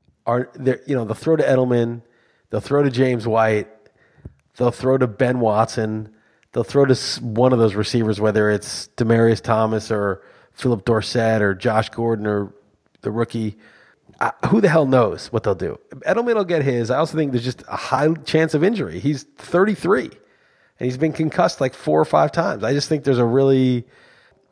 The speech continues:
I just don't see him doing, like, I guess he could pull a Larry Fitzgerald and just have one of those hundred sixty target seasons where he catches. He, I guess his upside is what Fitzgerald was a couple years ago,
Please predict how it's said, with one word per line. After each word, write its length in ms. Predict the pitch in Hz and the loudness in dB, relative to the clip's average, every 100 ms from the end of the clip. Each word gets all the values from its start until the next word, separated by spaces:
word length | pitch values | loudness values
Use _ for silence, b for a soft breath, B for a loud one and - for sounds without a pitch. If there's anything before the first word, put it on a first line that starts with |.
| - | -18
I 100 | - | -12
just 220 | - 165 - | -6 -4 0
don't 180 | 165 | 0
see 160 | - 160 | 2 2
him 100 | 151 | 2
doing, 180 | 135 131 | 2 2
like, 160 | 127 - - | 2 -2 -2
I 120 | 151 | 0
guess 180 | 214 226 | 0 0
he 80 | |
could 160 | 196 175 | 0 2
pull 160 | 170 143 | 2 2
a 40 | |
Larry 200 | 139 135 | 4 2
Fitzgerald 580 | 127 123 - 123 107 95 | 0 -2 2 4 4 0
and 80 | 101 | -2
just 120 | 107 | -2
have 160 | 120 110 | 0 2
one 100 | 113 | 2
of 60 | |
those 100 | 107 | 0
hundred 260 | 113 113 107 | 2 0 0
sixty 280 | 120 - 110 | -4 -6 -2
target 340 | 117 110 101 | 0 0 0
seasons 380 | - 117 107 98 | -4 -4 -2 -2
where 120 | 98 | -2
he 60 | 101 | 0
catches. 560 | 113 107 104 101 95 - b b b b b | 0 0 0 -6 -10 -16 b b b b b
He, 220 | - 165 202 - | 0 0 0 -2
I 80 | |
guess 200 | 165 214 | 0 0
his 160 | - 160 | 0 0
upside 520 | - 147 - 139 127 117 | 0 0 2 2 4 2
is 320 | 110 98 - b b b b | 0 -2 -10 b b b b
what 140 | b 120 | b 0
Fitzgerald 500 | 135 - - 127 117 | 0 0 2 4 4
was 160 | 110 | 4
a 40 | 101 | 2
couple 280 | 123 107 107 | 0 0 0
years 220 | 95 92 | -2 -4
ago, 300 | 85 87 | -4 -6